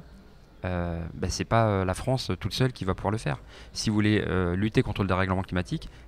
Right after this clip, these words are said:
l'échelon européen est bien plus pertinent. Si vous voulez organiser l'accueil des réfugiés, l'échelon européen, à nouveau, est bien plus pertinent.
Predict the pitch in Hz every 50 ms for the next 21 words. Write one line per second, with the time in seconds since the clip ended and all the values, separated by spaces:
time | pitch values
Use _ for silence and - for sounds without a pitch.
0 | - 92 110 113 - - 131 117 107 95 95 - - 120 143 135 101 92 101 107
1 | 104 - 113 104 - 98 - - - 110 104 - - - - - - - - 104
2 | 101 101 107 107 113 110 101 98 101 98 98 92 104 107 92 90 - - 107 101
3 | 92 90 85 - - 85 82 110 135 - - - - - - 92 110 107 - 123
4 | 117 107 92 90 90 - 90 95 127 - - - - - 95 95 92 90 104 120
5 | 151 - - - - - - - 92 87 104 107 104 - 107 - 95 - - -
6 | 85 -